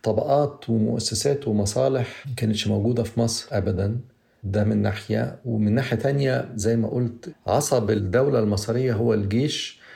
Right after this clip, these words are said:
والجيش المصري مختلف جدًا عن جيش نابليون في النقطة الحاسمة بتاعت همزة الوصل دي بين المجتمع ورأس الدولة اللي هو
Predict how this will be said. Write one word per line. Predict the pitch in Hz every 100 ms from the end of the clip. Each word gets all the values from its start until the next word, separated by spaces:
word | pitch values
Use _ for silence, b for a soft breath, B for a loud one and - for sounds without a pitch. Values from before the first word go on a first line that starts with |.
| B -
والجيش | 101 127 147
المصري | 143 123 143 147 127
مختلف | 110 107 139 147 117
جدًا | 117 151 135 120
عن | 113 131 127
جيش | 123 120
نابليون | 117 107 101 113 131
في | 110 107
النقطة | 104 127 123 -
الحاسمة | 113 - 113 - 151 139
بتاعت | 117 - 123 120 120 120 - -
همزة | 113 135 117 101
الوصل | 104 110 120 - 101
دي | 92 113 117
بين | 101 90 117 123 113 107 -
المجتمع | 98 98 95 92 - - 127 123 117 117 B B -
ورأس | 95 98 - -
الدولة | 95 101 95 92 98 -
اللي | 98 95
هو | 104 104 101 -